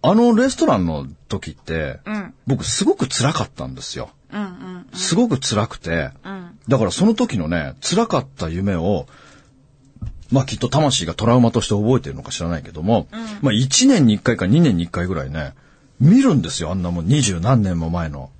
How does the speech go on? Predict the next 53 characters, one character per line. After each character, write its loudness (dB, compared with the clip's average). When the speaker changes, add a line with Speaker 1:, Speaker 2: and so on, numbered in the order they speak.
Speaker 2:
た -10
ま -8
に？ -10
Speaker 1:
た 2
ま 6
に 6
見 6
て 0
ね、 -2
Speaker 2:
う -10
ん。 -10
Speaker 1:
夜 2
中 0
飛 0
び 4
起 -8
き 0
る 0
時 -8
が -6
あ -4
る -4
ん -10
で -20
す -16
よ。 -16
何 0
こ -14
の -14
空 -16
気。 -20
Speaker 2:
う -10
ん。 -10
Speaker 1:
で、 2
最 2
近 4
も 6
ね、 0
Speaker 2:
<laughs> -14
Speaker 1:
思 8
い 8
出 4
し 2
た 2
ん 2
で -4
す -10
よ。 -10
Speaker 2:
久 -8
し -8
ぶ -6
り -8
に？ -10